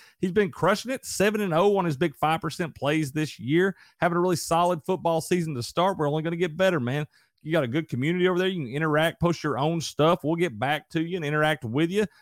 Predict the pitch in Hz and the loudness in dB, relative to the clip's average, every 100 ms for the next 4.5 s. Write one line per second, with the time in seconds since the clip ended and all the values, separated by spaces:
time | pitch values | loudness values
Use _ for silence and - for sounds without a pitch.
0 | - 160 160 190 175 180 175 175 185 165 | -4 -4 0 2 2 2 -2 -2 -2 0
1 | 165 - 170 190 - 302 320 302 - 269 | 0 0 -6 -6 -4 -2 -2 -2 -2 -2
2 | 233 247 - 120 151 180 - - 226 247 | -2 -4 -2 -2 -2 -4 -12 -6 -4 -2
3 | - 240 - 180 131 175 202 214 175 160 | -2 -2 0 -2 0 -2 -2 -8 -4 -2
4 | 190 - 143 160 107 | -2 -2 -2 -2 -4